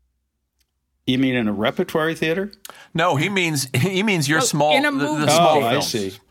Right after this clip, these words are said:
Speaker 2: F-, small
Speaker 3: Would,
Speaker 2: films
Speaker 3: would,
Speaker 2: like Ghost World.
Speaker 3: would Ghost World
Speaker 1: It
Speaker 3: or
Speaker 1: wouldn't get
Speaker 3: Crumb
Speaker 1: made these days, let alone be in a theater. They'd never give you the money to make it.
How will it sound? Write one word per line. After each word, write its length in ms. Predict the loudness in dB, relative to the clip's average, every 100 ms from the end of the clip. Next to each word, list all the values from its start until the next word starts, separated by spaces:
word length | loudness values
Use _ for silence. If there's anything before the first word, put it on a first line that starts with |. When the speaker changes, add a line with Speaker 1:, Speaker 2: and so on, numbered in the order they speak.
| _ -10
Speaker 2:
F-, 80 | -6
small 160 | 0 0
Speaker 3:
Would, 80 | 0
Speaker 2:
films 220 | -4 0
Speaker 3:
would, 80 | 0
Speaker 2:
like 80 | 0
Ghost 280 | -2 -2
World. 220 | -4 -4 -6 _ -14 -8
Speaker 3:
would 140 | -6 -2
Ghost 400 | 0 0 -2 -8
World 500 | -4 -2 -2 -4 -4
Speaker 1:
It 60 | 0
Speaker 3:
or 40 |
Speaker 1:
wouldn't 220 | 0 0
get 120 | -2 0
Speaker 3:
Crumb 140 | 0
Speaker 1:
made 240 | 0 0 0
these 260 | -2 -4 -4
days, 280 | -4 -2
let 120 | -4 -4
alone 240 | -4 -4
be 160 | -2 -4
in 100 | -4
a 60 | -6
theater. 400 | -6 -4 -6 -6
They'd 220 | -6 -6
never 220 | -6 -6
give 160 | -6 -6
you 80 | -6
the 80 |
money 260 | -4 -4 -4
to 80 | -4
make 320 | -4 -4 -6
it. 140 | -8